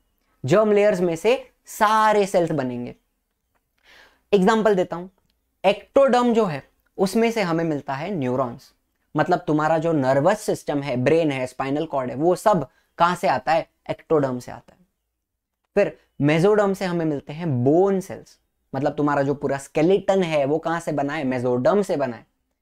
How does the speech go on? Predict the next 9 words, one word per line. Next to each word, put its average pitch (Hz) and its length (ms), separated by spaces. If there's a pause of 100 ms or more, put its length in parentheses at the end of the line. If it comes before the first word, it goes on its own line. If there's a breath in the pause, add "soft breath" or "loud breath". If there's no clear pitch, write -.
(520)
In 185 120
fact, 185 580
mesoderm 190 340
में 185 200
से 190 320 (140)
ब्लड 143 340
भी 208 140
बनता 190 280
है, 202 180